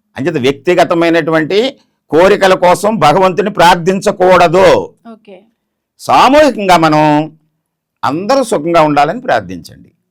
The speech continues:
Speaker 2: ఓకే.
Speaker 1: అందరికీ భగవంతుడు ఒకలాంటి, మీరు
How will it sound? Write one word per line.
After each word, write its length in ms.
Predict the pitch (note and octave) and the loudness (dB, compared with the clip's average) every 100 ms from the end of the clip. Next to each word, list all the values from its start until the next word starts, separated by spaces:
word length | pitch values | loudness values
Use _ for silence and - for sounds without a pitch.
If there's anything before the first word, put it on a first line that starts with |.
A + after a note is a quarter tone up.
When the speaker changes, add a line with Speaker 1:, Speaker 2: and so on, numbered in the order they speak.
| _ _ | _ _
Speaker 2:
ఓకే. 100 | - _ _ _ _ _ _ | -20 _ _ _ _ _ _
Speaker 1:
అందరికీ 540 | G2 A#2+ E3 F#3 F#3 G#3 | -8 -4 -2 -2 -2 -2
భగవంతుడు 540 | E3 D3+ D#3+ E3 E3 | -2 -2 -2 -2 -4
ఒకలాంటి, 920 | G3+ B2 C#3 D#3+ F3+ A3 B3+ A#3+ C4+ _ _ _ G2 - _ _ _ - | -4 -4 -2 0 0 0 -2 -6 -8 _ _ _ -20 -20 _ _ _ -6
మీరు 320 | C#3 D#3+ C3 | -2 -2 -4